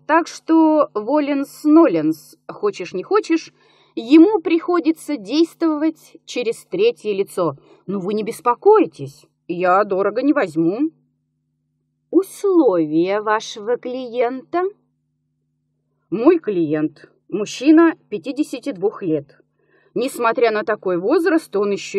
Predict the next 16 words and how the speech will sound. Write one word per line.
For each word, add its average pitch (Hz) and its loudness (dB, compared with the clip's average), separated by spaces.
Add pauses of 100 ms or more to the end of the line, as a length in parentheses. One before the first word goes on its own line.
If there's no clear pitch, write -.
имеет 180 -2
людей, 196 -2
которые 202 -2
дают 185 -2
ему 190 -4
взаймы. 180 -2 (600)
Так 381 -2
у 240 -4
него 202 0
два 180 0
портных, - -2 (380)
шьющих 269 0
на 240 -6
него 240 2
в - -2
кредит – 233 -8